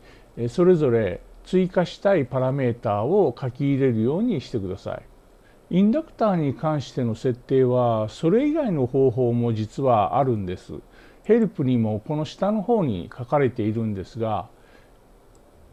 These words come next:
ここのところですよね。え、ここ読みますとね、二つのノンリニアインダクターの書き方をサポートしているようなことを書いていますね。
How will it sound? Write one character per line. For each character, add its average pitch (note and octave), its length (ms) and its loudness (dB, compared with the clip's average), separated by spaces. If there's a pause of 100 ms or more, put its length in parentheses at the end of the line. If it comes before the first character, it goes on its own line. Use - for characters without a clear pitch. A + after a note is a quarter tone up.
(340)
こ E3+ 80 -6
こ A#3 160 0
の A3+ 240 0
と F#3+ 160 0
こ G3+ 100 2
ろ E3 140 4
で A#2 100 2
す - 160 -10
よ F2 140 -6
ね。 G#3+ 240 -4 (1000)
え、 F#3 60 0
こ F#3 160 -2
こ C4 140 -2
読 B3+ 120 2
み D4+ 160 2
ま D4+ 160 -2
す - 120 -14
と C3 100 -6
ね、 A#2 240 -4 (320)
二 C#4+ 260 0
つ C#4+ 140 -6
の C#3 460 0
ノ D#3+ 260 0
ン C#4 120 0
リ C#4+ 120 -2
ニ D4 160 -2
ア C#4 80 -4
イ C4+ 120 -2
ン D4+ 60 -4
ダ D4 140 -2
ク - 80 -20 (100)
タ D#3 240 4
ー - 40 2
の D#3+ 500 0
書 C#3+ 80 -8
き - 140 -14
方 F#3 280 0
を B2 140 2
サ A#2 180 -6
ポ E3 200 2
ー - 20 4
ト B2 160 -4
し - 80 -10
て C3 120 0
い A#2+ 40 2
る A#2+ 80 2
よ B2 140 2
う - 20 -4
な G#2+ 100 -6
こ G#2+ 120 -10
と A2 100 -4
を G#2 120 -4
書 C3 120 0
い A2+ 80 0
て G2 100 -6
い G2 60 -4
ま F#2 140 -8
す - 120 -14
ね。 B2 300 -6